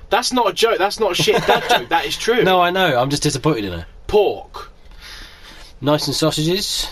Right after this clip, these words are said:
Speaker 1: Love sausage.
Speaker 2: Um, akin to gammon. We won't talk about that.
Speaker 1: Well, I had gammon this Christmas, and I'm not normally a fan of gammon 'cause I don't like the idea of boiled meat.
Speaker 2: <laughs>
Speaker 1: But it was, it had a great glaze on it. It was fucking tasty.
Speaker 2: Fair enough.
Speaker 1: Um,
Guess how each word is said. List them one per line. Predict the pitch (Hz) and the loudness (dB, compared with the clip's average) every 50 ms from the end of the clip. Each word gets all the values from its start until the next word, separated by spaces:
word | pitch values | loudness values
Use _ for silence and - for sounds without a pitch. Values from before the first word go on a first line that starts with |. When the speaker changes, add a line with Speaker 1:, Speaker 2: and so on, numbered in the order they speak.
| - - - | -12 -6 -2
Speaker 1:
Love | 131 139 135 - | -2 -2 0 -2
sausage. | - 131 110 - - 135 147 160 - - | -4 -6 -6 -6 -6 -6 -6 -6 -4 -4
Speaker 2:
Um, | 135 135 131 135 135 135 135 135 135 135 135 131 131 135 131 131 131 131 131 131 135 - | -2 0 0 0 0 0 0 0 0 0 0 0 0 -2 -2 -2 -4 -4 -4 -6 -6 -6
akin | - - - 139 131 123 | -8 -4 -4 -2 -2 -2
to | - - | -6 -4
gammon. | - 135 131 127 139 139 151 156 | -4 -4 -2 -2 0 0 0 2
We | 135 117 | 0 0
won't | 107 110 104 92 | -2 -4 -6 -6
talk | 110 98 95 | -8 -10 -6
about | 98 98 95 104 | -6 -6 -6 -6
that. | 120 135 - - - - - - - - - - - - - - - | -8 -10 -10 -12 -16 -16 -16 -16 -16 -16 -14 -14 -16 -14 -14 -14 -4
Speaker 1:
Well, | 151 165 175 | -2 0 0
I | 180 | 2
had | 190 208 196 160 | 2 0 0 0
gammon | 202 190 196 196 185 175 170 | 0 0 0 0 0 -2 -2
this | 165 156 - | -2 -4 -4
Christmas, | - - 175 - - - 117 107 - - - - - | -4 -4 -4 -4 -6 -8 -8 -10 -10 -8 -8 -8 -6
and | - 135 135 | -4 -2 -2
I'm | 135 151 | -2 0
not | 175 175 143 | 0 -2 0
normally | 156 160 160 156 151 | 0 -2 0 0 0
a | 139 131 | -2 -2
fan | - 165 160 160 143 | 0 -2 -2 0 -2
of | 120 - - | -4 -6 -6
gammon | 113 107 98 92 107 113 | -8 -8 -8 -10 -12 -12
'cause | 113 - 120 123 | -10 -10 -6 -6
I | 120 | -4
don't | - 135 127 | -2 -2 -2
like | 120 110 95 110 | -2 -4 -4 -4
the | 120 | -4
idea | 117 113 113 123 120 | -4 -2 -4 -4 -6
of | 117 113 107 | -6 -6 -2
boiled | 131 123 120 113 110 113 104 117 | 0 0 0 0 -2 -6 -8 -8
meat. | 117 127 123 - - - - - - - - - - | -6 -6 -6 -6 -6 -10 -10 -10 -12 -14 -12 -12 -6
Speaker 2:
<laughs> | - 160 160 - | -6 -6 -4 0
Speaker 1:
But | 180 160 151 135 147 - 151 151 156 - 175 - - - - | 2 2 2 2 0 -2 -4 -4 -4 -6 -10 -12 -12 -10 -2
it | 131 131 127 | 0 0 0
was, | 123 117 - - - - - - | 0 -4 -8 -8 -10 -10 -14 -12
it | - - | -12 -8
had | - 135 120 | -8 -6 -6
a | 120 | -8
great | - - 131 123 110 - - | -6 -4 -2 -2 -2 -4 -4
glaze | 123 123 127 123 127 123 127 | -4 -2 0 0 -2 -4 -6
on | 123 123 | -8 -6
it. | 123 117 - - - - | -6 -8 -8 -10 -16 -16
It | - | -14
was | - - | -14 -12
fucking | - - 127 120 - - 107 104 | -6 -4 -4 -4 -6 -8 -16 -14
tasty. | - 127 117 113 107 - - - 95 87 95 - - - - - - | -10 -8 -8 -8 -8 -10 -12 -12 -12 -12 -12 -16 -18 -20 -20 -20 -20
Speaker 2:
Fair | - - 90 90 92 98 | -14 -12 -10 -8 -6 -6
enough. | 104 135 180 143 | -4 -4 -2 -2
Speaker 1:
Um, | 123 127 123 123 123 127 127 127 123 123 | 0 0 0 0 -2 -4 -6 -10 -10 -12